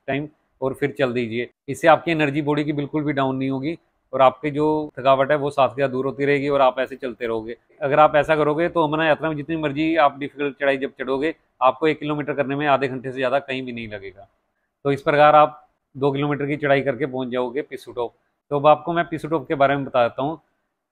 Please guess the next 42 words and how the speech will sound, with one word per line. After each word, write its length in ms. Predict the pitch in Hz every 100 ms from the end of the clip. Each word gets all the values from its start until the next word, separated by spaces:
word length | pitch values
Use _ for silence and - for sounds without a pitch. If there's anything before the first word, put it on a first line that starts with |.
| 139
एक 180 | 147 135
बार 200 | 156 165 147 147 151
देवताओं 440 | 131 143 - 151 156
और 160 | 151
राक्षसों 460 | 143 135 151 143 143
की 80 | 143
लड़ाई 280 | 135 131 135
हो 100 | 131
रही 140 | 131
थी 300 | 131 156 165 _ _ 131
और 220 | 139 156 - _ _ -
देवता 300 | 139 139 160
बुरी 200 | 139 139
तरह 200 | 139 139
हार 180 | 127 120
रहे 120 | 120
थे, 180 | 123 127
तो 400 | _ _ _ 139
वो 120 | 151
भोले 240 | 135 139
बाबा 240 | 147 139 147
के 160 | 143
पास 200 | 147 139
जाते 280 | 123 123 -
हैं 120 | 143
कि 180 | 147 156
हमें 420 | 156 135 127 139 135
कृपा 360 | - 127 139
करो 200 | 127 135
हम 140 | 135 120
पर 160 | 147
कि 400 | - _ _ -
हम 160 | 135 135
इनको 220 | 127 139
हरा 160 | 127 117
सकें। 260 | 110 120 - _ _
तो 80 | 139
भोले 220 | 123 139
बाबा 220 | 147 143 151
के 200 | 160 160
आशीर्वाद 420 | 151 139 143 151
से 280 | - 151